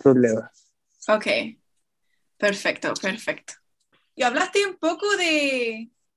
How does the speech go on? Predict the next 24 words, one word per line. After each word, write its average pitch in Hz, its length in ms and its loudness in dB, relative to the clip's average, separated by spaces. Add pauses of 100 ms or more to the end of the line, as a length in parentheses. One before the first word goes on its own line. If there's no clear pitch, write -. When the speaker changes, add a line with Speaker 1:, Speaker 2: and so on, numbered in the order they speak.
Speaker 2:
de 233 360 0
los 226 280 2
encantos 233 680 0
o 226 80 0
la, 202 360 -2
las 202 220 -4
alegrías 202 720 -4
de 208 120 -6
ser 214 240 -2
muralista. 202 800 -2 (260)
Po-, - 140 -14 (100)
quizás 240 420 -4
puedes 254 260 2
hablar 143 280 8 (120)
Speaker 1:
No, - 60 -
Speaker 2:
un 226 40 0
Speaker 1:
no 190 80 4
Speaker 2:
poco 170 40 4
Speaker 1:
sé, 165 400 0
sí. 190 520 2 (800)
Speaker 2:
Cuando 269 240 0
estabas 302 440 2
hablando 262 560 0
de 233 840 -4